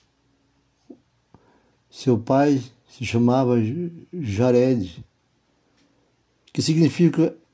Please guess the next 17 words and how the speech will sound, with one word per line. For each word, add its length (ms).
o 120
que 160
veio 440
de 320
cima, 560
do 240
alto, 420
ou 140
seja, 380
Deus. 600
Ou 60
seja, 360
Deus 280
gerou 480
o 20
Filho, 680
Jesus. 640